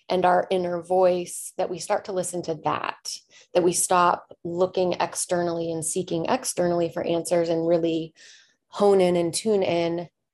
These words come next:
and find our own answers within, because that's how we're gonna live the life that we're meant to live. And so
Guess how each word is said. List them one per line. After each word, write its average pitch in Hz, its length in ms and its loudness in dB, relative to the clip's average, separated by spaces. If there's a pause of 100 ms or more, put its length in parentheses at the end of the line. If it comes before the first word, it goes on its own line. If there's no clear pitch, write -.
(140)
and 180 160 -4
find 190 240 2
our 170 140 2
own 175 160 2
answers 170 400 -6
within, 165 440 -4
because 165 220 -6
that's - 260 0
how 165 360 -4
we're 175 200 -2
gonna 165 180 0
live 160 340 -4
the 160 120 0
life 160 340 -2
that - 120 -4
we're - 80 -2
meant 160 220 -6
to 170 100 -6
live. 185 300 2 (1120)
And 190 200 6
so 170 680 4